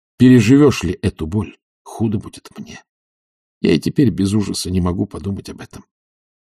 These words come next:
Если бы вы были опытнее, старше, тогда бы я благословил своё счастье и подал вам руку навсегда.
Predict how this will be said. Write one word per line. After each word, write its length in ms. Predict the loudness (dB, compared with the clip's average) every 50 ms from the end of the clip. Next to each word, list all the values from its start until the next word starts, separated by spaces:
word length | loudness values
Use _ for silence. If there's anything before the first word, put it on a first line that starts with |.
| _ _ _ _
Если 260 | -4 -4 0 0 0
бы 140 | 2 4 4
вы 140 | 4 4 4
были 360 | 6 6 6 6 6 4 2 2
опытнее, 760 | 0 0 0 -2 _ -14 -14 -14 _ _ -14 -14 -12 -12 -12
старше, 680 | -12 -12 -6 -2 0 0 0 -2 -4 -8 -10 -10 -12
тогда 360 | -8 -6 -6 -6 -4 -2 -2 0
бы 100 | 2 2
я 160 | 2 2 2
благословил 880 | 2 2 2 2 4 4 2 0 0 0 2 2 4 4 4 4 2 0
своё 300 | -2 -4 -2 -2 -2 -2
счастье 560 | -4 -6 -2 0 0 0 0 -2 0 0 0
и 20 |
подал 460 | 0 0 _ 0 2 2 4 2 2 4
вам 180 | 2 2 2
руку 300 | 2 0 0 -2 -2 -2
навсегда. 760 | -2 0 -2 -4 -4 -6 -6 -6 -6 -4 -4 -4 -4 -6 -8